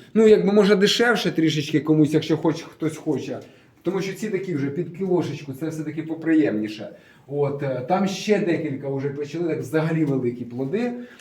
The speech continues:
Ну, от, я думаю, що, ви бачите, там взагалі великі-великі, то ще буде трішечки там дорожче. Але, коротше,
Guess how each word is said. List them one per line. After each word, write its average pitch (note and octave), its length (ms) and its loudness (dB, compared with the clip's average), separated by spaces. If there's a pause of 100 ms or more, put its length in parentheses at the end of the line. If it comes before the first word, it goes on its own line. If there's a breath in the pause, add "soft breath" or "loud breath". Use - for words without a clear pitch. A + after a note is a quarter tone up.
(160 loud breath)
Ну, D#3 280 6
от, D3+ 180 4
я C#3+ 220 6
думаю, C3+ 340 0
що, C#3 280 -2
ви C3+ 380 0
бачите, C#3 360 0
там B2 140 -6
взагалі D3 360 0
великі-великі, C#3+ 840 2 (260 loud breath)
то D#3+ 120 -2
ще D#3 200 0
буде B2 200 0
трішечки A2+ 460 -6
там A2 220 -4
дорожче. G#2+ 420 -2 (280 loud breath)
Але, A3 480 6 (120)
коротше, E3+ 540 4